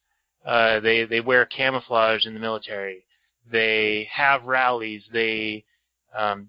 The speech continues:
do these things." And so they mimic those things, but with a lot of distortions and misunderstandings. But they're doing them because it's perhaps from a culture that they're looking up to or making it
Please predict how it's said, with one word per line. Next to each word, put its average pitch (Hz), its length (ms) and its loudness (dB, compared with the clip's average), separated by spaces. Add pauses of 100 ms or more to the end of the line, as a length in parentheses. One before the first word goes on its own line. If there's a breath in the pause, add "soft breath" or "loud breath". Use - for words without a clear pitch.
(120)
do 170 180 4
these 147 300 0
things." 117 320 -2
And 123 100 -10
so 143 160 0
they 131 360 -2 (360)
mimic 170 440 0 (140)
those 123 320 2 (100)
things, 127 480 -2
but 123 220 2 (120)
with 131 260 0 (540)
a 143 40 -8
lot 151 220 4
of 156 140 0
distortions 131 720 -4
and 110 140 -6
misunderstandings. 123 920 -4 (600)
But 135 140 0
they're 135 120 2
doing 185 320 2
them 165 160 -2
because 160 460 -2
it's 143 320 -4 (880)
perhaps 143 360 -2 (220)
from 147 260 4
a 127 80 0
culture 147 640 -2
that 127 200 0
they're 120 200 0
looking 120 420 -2
up 131 140 2 (160)
to 156 200 0
or 110 160 4
making 120 400 0
it 117 140 0